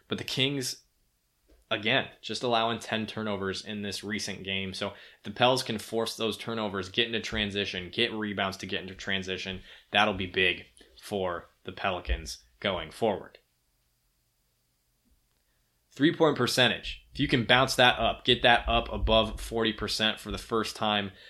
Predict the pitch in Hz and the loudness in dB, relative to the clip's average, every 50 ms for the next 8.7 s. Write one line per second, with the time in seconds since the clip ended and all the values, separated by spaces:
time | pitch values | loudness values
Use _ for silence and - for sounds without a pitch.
0 | - - _ - - - - 123 120 113 110 - - 113 107 98 95 110 110 104 | -20 -18 _ -6 -2 0 4 4 4 4 2 0 0 2 0 2 2 2 2 2
1 | 101 98 95 92 104 104 101 95 101 98 98 - - _ _ - - 101 104 107 | 0 -2 -2 2 4 4 4 4 2 -2 -2 -6 -14 _ _ 2 4 4 4 4
2 | - - - - 101 98 98 101 95 95 95 98 - _ - - 98 90 87 87 | 2 -2 -10 -12 -10 -6 -4 -2 -2 -2 -2 -4 -12 _ -8 -6 -4 -4 -4 -6
3 | 87 _ _ _ _ _ - 92 92 95 95 92 87 - - - - - - - | -10 _ _ _ _ _ -12 -6 -2 0 2 2 0 -2 -6 -10 -12 -16 -20 -20
4 | - _ _ _ _ _ _ _ _ _ _ _ _ _ _ _ _ _ _ _ | -20 _ _ _ _ _ _ _ _ _ _ _ _ _ _ _ _ _ _ _
5 | _ _ _ _ _ _ _ _ _ _ _ _ _ _ _ _ _ _ _ _ | _ _ _ _ _ _ _ _ _ _ _ _ _ _ _ _ _ _ _ _
6 | _ _ _ _ _ _ _ _ - _ _ _ - - 101 104 107 117 113 - | _ _ _ _ _ _ _ _ -20 _ _ _ -4 0 2 4 4 4 2 4
7 | 123 120 117 117 120 117 120 120 120 120 117 110 110 117 113 113 113 113 104 - | 4 4 6 8 8 6 6 4 4 2 2 2 4 6 8 8 8 6 4 4
8 | 120 117 110 107 98 - 107 101 101 101 101 95 - - | 2 2 0 0 -2 0 2 2 2 2 2 -2 -6 -12